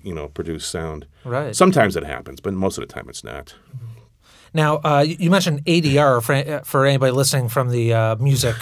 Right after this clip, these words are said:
Speaker 2: <laughs> album world. Uh, A D R is automated dialogue replacement, is
Speaker 1: Uh,
Speaker 2: that
Speaker 1: I
Speaker 2: right?
Speaker 1: think it's automated, or, I don't, or, or automatic. I think it's automatic
Speaker 2: Automatic.
Speaker 1: di-, and there's nothing automatic
Speaker 2: You're right.
Speaker 1: about it.
Speaker 2: Yeah.
Speaker 1: I don't know why
Speaker 2: <laughs>
Speaker 1: they,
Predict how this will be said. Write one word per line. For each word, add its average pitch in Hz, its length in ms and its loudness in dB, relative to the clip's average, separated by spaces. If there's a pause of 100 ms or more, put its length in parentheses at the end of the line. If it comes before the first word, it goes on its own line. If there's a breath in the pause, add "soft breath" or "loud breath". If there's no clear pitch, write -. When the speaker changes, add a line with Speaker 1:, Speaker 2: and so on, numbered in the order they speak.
Speaker 2:
<laughs> - 140 -12
album 139 540 2
world. 123 340 0
Uh, 123 280 0 (460 loud breath)
A 180 120 4
D 185 120 4
R 175 120 8
is 127 120 0 (400)
automated 190 680 2
dialogue 233 440 0
replacement, 233 420 2
is 127 60 8
Speaker 1:
Uh, 127 180 6
Speaker 2:
that - 40 4
Speaker 1:
I 214 100 4
Speaker 2:
right? - 180 -2
Speaker 1:
think 214 160 4
it's - 160 -4
automated, 175 500 6
or, 131 160 6
I 123 160 2
don't, 135 240 0 (160)
or, 110 340 4
or 117 280 6
automatic. 123 600 8
I - 20 -2
think 165 140 2
it's - 120 -10
automatic 120 540 6
Speaker 2:
Automatic. 101 60 -8
Speaker 1:
di-, 104 180 2
and 107 80 2
there's 113 140 0
nothing 151 280 0
automatic 113 440 4
Speaker 2:
You're 220 100 8
right. 226 80 8
Speaker 1:
about 110 240 6
it. - 80 2
Speaker 2:
Yeah. 208 140 6
Speaker 1:
I - 20 8
don't 123 120 4
know 117 140 6
why 120 200 8
Speaker 2:
<laughs> - 60 6
Speaker 1:
they, - 220 6